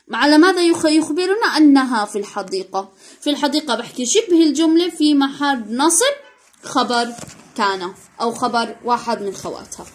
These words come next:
تمام؟ إذا الأول بيطلب منا اسم كان خبرها. تمام؟ طيب. تاني إشي، السؤال التاني شوف شو بيطلبوا منا.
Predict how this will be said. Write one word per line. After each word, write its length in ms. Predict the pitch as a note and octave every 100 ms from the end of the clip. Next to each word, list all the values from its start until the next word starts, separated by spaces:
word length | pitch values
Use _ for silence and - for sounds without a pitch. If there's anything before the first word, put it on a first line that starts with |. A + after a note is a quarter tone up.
| - -
تمام؟ 360 | - B3 B3+ E4 B4 - - - A#3
إذا 400 | A#3 - A#3+ A#3
الأول 640 | G3+ A3+ A3+ C4+ D4+ G4 C5 D#4
بيطلب 320 | C#4 D4 B3
منا 360 | B3+ B3+ A#3
اسم 280 | B3+ - A#3+
كان 300 | A3+ B3 B3+ D#4+ A#4 -
خبرها. 680 | - A3+ A3+ A3+ A#3 F4 C5+ - _ _ _ _ _ _ _ -
تمام؟ 380 | A3+ A3+ D4+ B4 - _ -
طيب. 160 | A3+ - - - - - - - -
تاني 360 | F4+ A4 G#4+ D#4+
إشي، 300 | D#4 C#4 F#4+ - - - _ _ _ _
السؤال 440 | - - A#3+ C#4 C4
التاني 360 | C4 D4+ C#4+
شوف 180 | C#4 D#4
شو 120 | -
بيطلبوا 420 | C4 C#4 C4+ B3+
منا. 320 | C#4 C#4+ G4